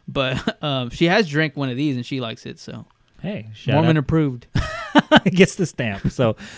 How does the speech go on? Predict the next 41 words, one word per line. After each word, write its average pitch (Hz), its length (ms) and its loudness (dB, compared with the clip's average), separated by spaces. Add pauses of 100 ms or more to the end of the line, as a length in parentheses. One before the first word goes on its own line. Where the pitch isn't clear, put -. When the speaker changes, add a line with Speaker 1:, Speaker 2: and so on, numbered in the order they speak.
(140)
Speaker 2:
with 123 120 0
that 135 180 4
said, 147 220 0
everybody, 151 640 0
um, 113 580 0 (180)
thank 208 180 -10
you 139 60 -14
for 90 140 -6
listening. 85 420 -4 (380)
Um, 110 460 2 (500)
uh, 117 140 -6
make 147 160 0
sure - 180 -2
you 131 60 -2
check 131 260 -2
us - 140 -6
out 110 160 0
on 110 280 -2
all 135 300 2
platforms 110 560 -4
on 101 100 -2
social - 340 -8
media 110 520 0 (360)
at 120 180 -4
Art 101 160 -6
and 98 80 -8
Jacob 95 200 -8
Do 90 140 -6
America. 101 640 -6 (380)
Um, 110 200 -4
except 123 260 -4
Twitter, 110 320 0
we 104 160 -2
are 101 180 -2 (100)
at 107 180 -4
Art 101 160 -4
and 95 80 -6
Jacob 92 240 -6
Do 87 200 -8
A 85 120 -8
one. 123 580 2